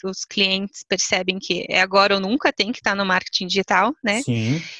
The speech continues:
Speaker 1: É, mas sim, né? Acho que não, não é o volume que a gente tinha, e sim, tem oportunidades, né? Na Mirum, a
Speaker 2: Aham.
Speaker 1: gente tá, é, tem uma vaga de estágio em criação e uma vaga no time de design pra atuar com experiência do usuário,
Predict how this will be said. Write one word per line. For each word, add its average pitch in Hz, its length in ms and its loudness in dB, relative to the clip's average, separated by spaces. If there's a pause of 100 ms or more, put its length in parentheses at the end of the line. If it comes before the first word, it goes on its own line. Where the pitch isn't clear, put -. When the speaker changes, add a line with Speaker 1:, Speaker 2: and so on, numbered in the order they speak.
(160)
Speaker 1:
É, 180 840 4
mas 202 240 2
sim, 196 360 0
né? 185 220 2
Acho 190 220 0
que 190 400 -4
não, 190 180 -2
não 196 280 0
é 202 80 4
o 208 60 2
volume 208 360 2
que 214 100 0
a - 20 4
gente 214 260 0
tinha, 233 440 0
e 277 60 0
sim, - 440 -2
tem 294 160 2
oportunidades, 190 920 -4
né? 196 180 0
Na 202 120 0
Mirum, 208 300 4
a 208 60 6
Speaker 2:
Aham. - 20 6
Speaker 1:
gente 202 300 -2
tá, 190 320 0 (680)
é, 185 360 4
tem 214 120 2
uma 214 100 4
vaga 202 240 4
de 196 80 -2
estágio 208 800 2 (360)
em 185 180 -6
criação 190 720 -2 (240)
e 208 220 -2
uma 220 140 0
vaga 208 240 2
no 226 80 -2
time 220 280 0
de 208 120 -6
design 196 520 -2
pra - 120 -4
atuar 180 320 -2
com 190 280 -4
experiência 196 540 -2
do 185 80 -6
usuário, 196 460 0